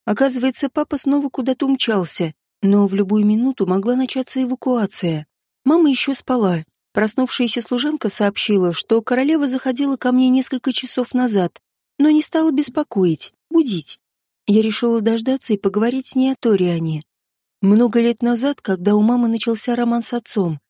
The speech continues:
бабушка тоже противилась, но все же сдалась перед чувствами дочери и согласилась отдать ее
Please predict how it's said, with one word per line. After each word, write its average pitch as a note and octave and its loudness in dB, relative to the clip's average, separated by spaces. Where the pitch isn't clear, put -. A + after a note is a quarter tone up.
бабушка C#4+ -2
тоже G3 0
противилась, F3 -2
но B3+ 4
все D#4+ -2
же D4+ 0
сдалась D4 0
перед G3 0
чувствами G#3 0
дочери G3 -2
и F3+ 0
согласилась G3 0
отдать G3 -2
ее F3 -2